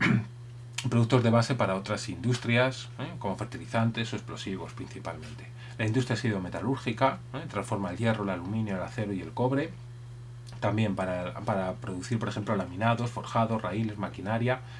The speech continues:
¿eh? Que se va a utilizar luego en otra industria, eh, posterior, y luego la industria productora de energía. Aquí hablaríamos principalmente de las centrales térmicas.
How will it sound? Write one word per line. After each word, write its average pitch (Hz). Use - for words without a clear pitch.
¿eh? 139
Que 135
se 117
va 104
a -
utilizar 107
luego 117
en 98
otra 92
industria, 95
eh, 98
posterior, 120
y 110
luego 120
la 110
industria 120
productora 107
de 101
energía. -
Aquí 113
hablaríamos 104
principalmente 101
de 117
las 87
centrales 95
térmicas. -